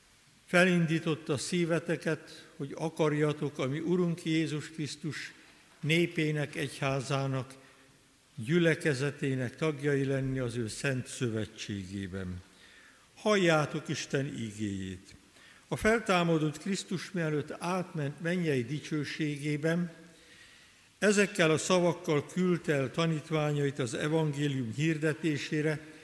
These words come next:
és hatalmazta fel őket a keresztség sákramentumának kiszolgáltatására. Ahogy a Máté írása szerinti Szent Evangélium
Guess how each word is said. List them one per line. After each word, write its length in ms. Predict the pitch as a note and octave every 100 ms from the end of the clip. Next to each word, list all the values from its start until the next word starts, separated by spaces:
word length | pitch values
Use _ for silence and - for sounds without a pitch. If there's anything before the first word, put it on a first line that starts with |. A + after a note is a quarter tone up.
| - - -
és 160 | E3 -
hatalmazta 920 | G3+ A3+ A3+ E3 D#3+ D#3 D3 - C#3+
fel 320 | - E3+ D#3+
őket 720 | D#3+ D3+ E3+ E3 E3+ D#3+ - - - - - -
a 120 | C3
keresztség 720 | - F#3+ F3 D3+ - D#3+ C#3+ -
sákramentumának 1400 | D#3+ D3+ C#3+ - C#3+ C#3+ C#3 B2+ C3+ C3 B2+ B2+ A#2+ - - - -
kiszolgáltatására. 1500 | E3+ D#3 - A#2+ G#2 G#2+ G#2 - G2+ G#2 G#2 G2+ A2 G#2+ A2 - - - - - - - _ -
Ahogy 320 | D#3+ D#3+ D3+
a 80 | D3+
Máté 400 | F3 G3 F#3+ G3+
írása 560 | F#3+ F3+ F3+ E3+ E3
szerinti 540 | - E3+ E3 E3 - D#3
Szent 360 | - E3 D#3
Evangélium 760 | E3 D#3 D#3 C#3+ D#3 D3+ D3